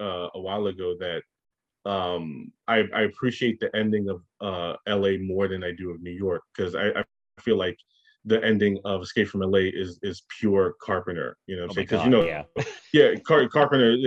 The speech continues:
Speaker 1: has always been forward about his, um, um, his, his, uh, hate-, hatred for authority and fascism and all that stuff. And,
Speaker 2: Mm-hmm.
Speaker 1: like, yeah, that, that is the perfect, uh, Carpenter ending right there. That's basically,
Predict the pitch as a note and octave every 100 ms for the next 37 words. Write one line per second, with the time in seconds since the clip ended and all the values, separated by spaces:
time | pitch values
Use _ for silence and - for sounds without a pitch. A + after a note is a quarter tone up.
0 | A2+ G#2+ A#2 B2 A#2 G#2+ A2 G2+ - G#2+
1 | G2+ F#2+ F#2+ F#2+ F2+ F#2+ F2+ F#2 F#2 E2
2 | D#2+ _ _ _ _ _ _ - F#2 E2
3 | D2+ - - - G#2 G2+ F2+ E2+ F#2+ G2
4 | F2 E2+ D#2+ D#2 D2 - G#2+ G2+ - -
5 | - A2 G#2 - G2+ F2+ - G2+ G2 F2+
6 | E2+ D#2+ - _ - - E2 G#2 F#2+ F#2
7 | F#2 F2 F2+ F2 F2 E2+ - F#2+ F2+ G2+
8 | G2 F#2 F2 A#2+ A2 E2 - _ _ -
9 | D3+ D3+ E3 D#3+ A#2 A2+ B2 A2 - C3+
10 | - A#2 A2 _ - G2 F2+ E2+ D#2+ D2+
11 | - - _ _ - A2 G#2 G2 F2+ -
12 | G2+ F#2+ F2 F2 F2 F#2+ F2 F2+ F2+ F#2+
13 | F2 - F#2 F2 E2+